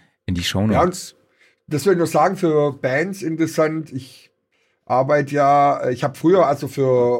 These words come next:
Speaker 2: Roadrunner Records N R Talent Scout gemacht. Ich war bei Massacre Records früher, ähm, äh, Promo-Marketing-Chef und auch als E und A tätig und hab dann, mit,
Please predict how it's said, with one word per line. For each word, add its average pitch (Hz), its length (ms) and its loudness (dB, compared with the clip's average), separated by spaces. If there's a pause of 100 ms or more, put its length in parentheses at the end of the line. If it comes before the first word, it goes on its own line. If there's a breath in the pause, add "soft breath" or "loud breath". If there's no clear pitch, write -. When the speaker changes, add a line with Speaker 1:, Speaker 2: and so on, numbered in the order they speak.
(280)
Speaker 2:
Roadrunner 165 500 2
Records 160 340 -2
N 131 160 -4
R 120 160 -2
Talent 160 280 -4
Scout 156 260 -2
gemacht. 151 400 -4
Ich 123 140 -12
war 117 280 4 (280 loud breath)
bei 120 140 0
Massacre 127 440 -2
Records 131 320 -2
früher, 127 500 2
ähm, 117 560 -2 (840 loud breath)
äh, 113 420 0 (120)
Promo-Marketing-Chef 147 1500 2
und 113 180 -4
auch 113 200 0
als 117 220 -2
E 117 80 -2
und 120 120 -2
A 139 220 -2
tätig 165 760 0
und 127 280 -6
hab 127 240 -4
dann, 135 160 2
mit, 127 240 -2